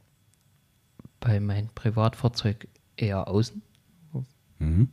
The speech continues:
Speaker 1: Ähm, da stören mich innen die zwei, drei Krümel mal nicht so sehr.
Speaker 2: Mhm.
Speaker 1: Aber dennoch soll's gepflegt sein.
Speaker 2: Okay. Rota oder Exzenter?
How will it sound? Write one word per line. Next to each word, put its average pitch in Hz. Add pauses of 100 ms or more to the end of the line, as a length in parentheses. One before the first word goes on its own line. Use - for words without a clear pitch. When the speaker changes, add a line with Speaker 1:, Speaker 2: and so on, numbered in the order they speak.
(120)
Speaker 1:
Ähm, 120
da 110
stören 120
mich 120
innen 131
die 117
zwei, -
drei 113
Krümel 127
mal 104
nicht 120
so 151
sehr. 156 (160)
Speaker 2:
Mhm. 92
Speaker 1:
Aber 117
dennoch 120
soll's 117
gepflegt -
sein. 101 (640)
Speaker 2:
Okay. 76 (800)
Rota 165
oder 160
Exzenter? -